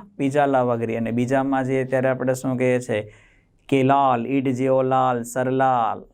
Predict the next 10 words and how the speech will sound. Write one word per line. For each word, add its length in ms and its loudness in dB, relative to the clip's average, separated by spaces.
અને 240 -2
બાલી. 960 0
તો 80 -6
અહીંયા 360 -2
આવશે 340 0
લાભુ. 500 2
એ 100 -4
કોનો 320 2
છે? 180 -2
રુબિડિયમ. 560 2